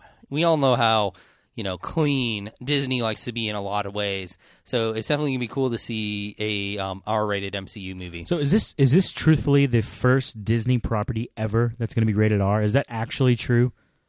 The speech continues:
Speaker 1: Um,
Speaker 2: I've
Speaker 1: I,
Speaker 2: heard that.
Speaker 1: I don't know off the top of my head, but I
Speaker 2: Okay.
Speaker 1: would not be surprised 'cause I think before that, the hi-, highest they'd ever gone is, like, P G thirteen.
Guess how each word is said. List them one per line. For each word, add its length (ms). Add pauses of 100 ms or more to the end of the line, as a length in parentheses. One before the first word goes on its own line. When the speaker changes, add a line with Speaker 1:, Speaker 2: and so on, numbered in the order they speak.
(580)
Speaker 1:
Um, 220
Speaker 2:
I've 140
Speaker 1:
I, 120
Speaker 2:
heard 300
that. 300
Speaker 1:
I 100
don't 480
know 140
off 80
the 80
top 180
of 60
my 120
head, 240
but 140
I 80
Speaker 2:
Okay. 100
Speaker 1:
would 160
not 200
be 80
surprised 520
'cause 120
I 80
think 220
before 400
that, 300
the 200
hi-, 260
highest 280
they'd 120
ever 160
gone 200
is, 100
like, 100
P 120
G 120
thirteen. 420